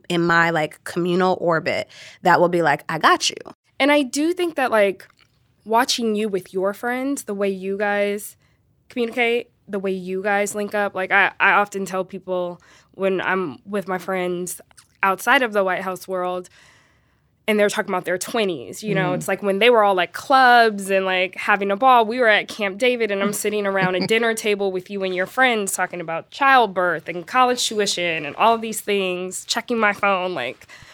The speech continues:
Speaker 2: "Somebody <laughs> text me." Um, but, you know, after eight years of that, I was, you know, I do think that I came into my thirties with a lot of wisdom,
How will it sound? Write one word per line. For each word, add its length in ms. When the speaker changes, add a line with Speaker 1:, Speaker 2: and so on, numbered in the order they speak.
Speaker 2:
"Somebody 560
<laughs> 20
text 500
me." 340
Um, 380
but, 800
you 160
know, 200
after 580
eight 280
years 480
of 140
that, 440
I 380
was, 220
you 200
know, 180
I 160
do 180
think 220
that 260
I 220
came 340
into 220
my 100
thirties 460
with 100
a 60
lot 220
of 180
wisdom, 560